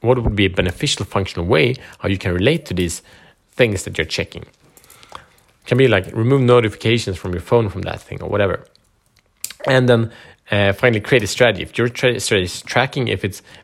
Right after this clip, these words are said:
fasting for a certain amount of time, you know, you can block a bunch of apps for a certain amount of time. What is your strategy to not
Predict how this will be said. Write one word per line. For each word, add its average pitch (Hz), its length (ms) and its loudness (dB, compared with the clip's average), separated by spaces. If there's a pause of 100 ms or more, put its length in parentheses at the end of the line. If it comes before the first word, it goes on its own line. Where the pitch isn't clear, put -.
(320)
fasting 135 640 -2
for 107 320 2
a 101 40 -6
certain 104 260 0
amount 87 240 0
of 80 100 -12
time, 110 280 0
you 104 80 -2
know, 92 100 -2
you 85 80 -6
can 82 140 -6
block 110 280 0
a 104 40 -6
bunch 92 260 -2
of 87 100 -4
apps - 420 -2 (520)
for 113 100 -4
a 107 40 0
certain 113 200 0
amount 92 160 0
of 90 80 -8
time. 131 340 0 (380)
What 156 220 4
is 135 280 -2
your 127 80 0
strategy 85 640 -2 (200)
to - 100 -10
not 107 420 0